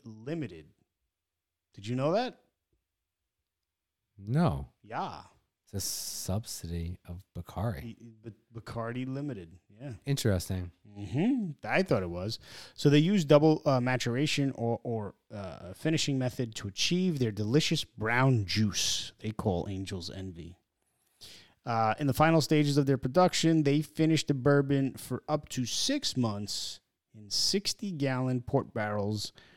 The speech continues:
Speaker 1: from Portugal. The bourbon is then blended again in batches of eight to twelve barrels at a time, producing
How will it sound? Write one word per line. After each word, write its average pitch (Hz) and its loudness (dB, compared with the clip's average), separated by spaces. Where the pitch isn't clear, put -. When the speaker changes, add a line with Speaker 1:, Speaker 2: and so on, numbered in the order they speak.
Speaker 1:
from 120 2
Portugal. 120 0
The 117 -8
bourbon 139 0
is 117 -4
then 160 0
blended 143 2
again 131 2
in 120 -2
batches 127 0
of 107 -8
eight 151 -2
to 135 -2
twelve 117 0
barrels 127 2
at 110 -6
a 110 -2
time, 156 2
producing 156 2